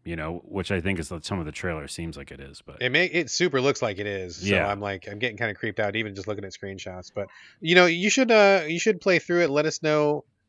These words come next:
Speaker 2: how long it is and ultimately, like, what kind of experience it ended up being. I would love to hear more about this. And I'm not ruling it out, but man, just based, I mean, I've seen this before. I didn't,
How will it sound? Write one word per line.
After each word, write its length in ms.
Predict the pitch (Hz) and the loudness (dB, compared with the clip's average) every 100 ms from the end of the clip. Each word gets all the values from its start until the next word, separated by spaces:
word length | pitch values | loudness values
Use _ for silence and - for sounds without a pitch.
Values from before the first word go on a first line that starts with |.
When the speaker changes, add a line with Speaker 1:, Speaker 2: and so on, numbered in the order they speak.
| _ | _
Speaker 2:
how 140 | 139 | 0
long 220 | 135 131 127 | 4 4 4
it 40 | |
is 160 | 127 120 | 2 2
and 100 | 120 | 2
ultimately, 520 | 135 135 135 113 120 | 2 4 -2 0 2
like, 160 | 107 113 | 2 0
what 120 | 101 | 0
kind 120 | 117 | 0
of 80 | 101 | 0
experience 400 | - 113 110 107 | -4 -4 -4 -2
it 40 | |
ended 200 | 104 101 | -4 -4
up 60 | 95 | -4
being. 140 | 101 | -2
I 60 | 113 | 0
would 120 | 139 | 4
love 120 | 185 | 4
to 80 | 156 | 4
hear 120 | 147 | -2
more 260 | 113 120 143 | 0 0 2
about 240 | 107 95 | 0 -2
this. 220 | 101 95 156 | -6 -6 0
And 100 | 233 | 4
I'm 80 | |
not 160 | 269 262 | 6 6
ruling 240 | 214 185 | 4 2
it 80 | 117 | 2
out, 320 | 104 160 117 104 | 2 4 2 -2
but 140 | 104 | -6
man, 260 | 123 131 107 _ _ _ | -4 -4 -6 _ _ _
just 240 | - 180 - | -2 -2 2
based, 320 | 165 165 180 | 2 2 0
I 40 | |
mean, 120 | 185 175 | 0 2
I've 200 | 175 180 | 2 2
seen 240 | - 277 | -2 -2
this 120 | 202 | -2
before. 320 | - 127 160 131 | -4 -6 -2 0
I 60 | |
didn't, 220 | 143 160 | -2 -4